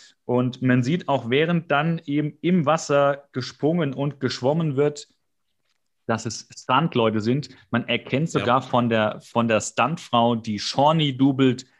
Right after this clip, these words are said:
Speaker 1: erkennt man das Gesicht. Sie hält das Gesicht frontal in die Kamera. Also man hätte schon
Speaker 2: Furchtbar.
Speaker 1: fast, schon fast googeln können, wie die Stuntfrau von Shawnee
Speaker 2: <laughs>
Speaker 1: heißt.
Speaker 2: Ja.
Speaker 1: So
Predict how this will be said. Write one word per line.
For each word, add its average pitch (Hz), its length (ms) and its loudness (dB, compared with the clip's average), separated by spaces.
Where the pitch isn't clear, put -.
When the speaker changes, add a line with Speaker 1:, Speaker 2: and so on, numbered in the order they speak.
Speaker 1:
erkennt 123 480 0
man 131 200 2
das 123 260 2
Gesicht. 120 360 -2
Sie 127 80 -2
hält 147 260 0
das 131 160 0
Gesicht 131 360 -2
frontal 147 1000 0
in 135 220 -4
die 117 100 0
Kamera. 120 600 2
Also 117 240 2
man 117 160 2
hätte 127 300 0
schon 123 180 4
Speaker 2:
Furchtbar. 107 180 2
Speaker 1:
fast, 165 340 0
schon 127 140 -2
fast 143 400 0
googeln 185 460 0
können, 170 440 0
wie 156 220 2
die 147 160 0
Stuntfrau 151 680 0
von 127 300 -4
Shawnee 151 480 2
Speaker 2:
<laughs> - 20 -4
Speaker 1:
heißt. 135 560 -2
Speaker 2:
Ja. 170 540 4
Speaker 1:
So 196 680 4